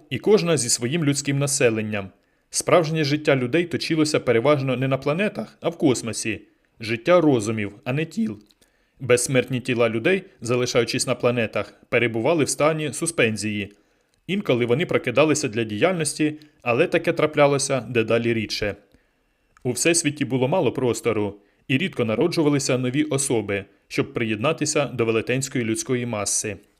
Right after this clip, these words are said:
З глибокої задуми Зіпрайма вивів дотик тоненьких вусиків іншого розуму.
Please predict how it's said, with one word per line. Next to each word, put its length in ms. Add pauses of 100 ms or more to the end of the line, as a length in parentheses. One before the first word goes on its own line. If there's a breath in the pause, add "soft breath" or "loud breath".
(720)
З 100
глибокої 560
задуми 560
Зіпрайма 560
вивів 360
дотик 320
тоненьких 540
вусиків 560
іншого 400
розуму. 560